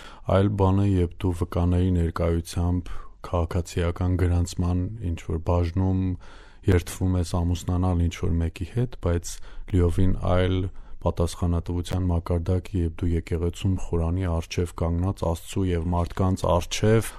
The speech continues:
հայտարարում ես, որ սա քո կինն է և սա իմ ամուսինն է,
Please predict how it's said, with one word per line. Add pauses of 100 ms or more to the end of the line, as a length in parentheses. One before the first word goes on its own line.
(120)
հայտարարում
ես, (100)
որ
սա
քո
կինն
է
և
սա
իմ
ամուսինն
է,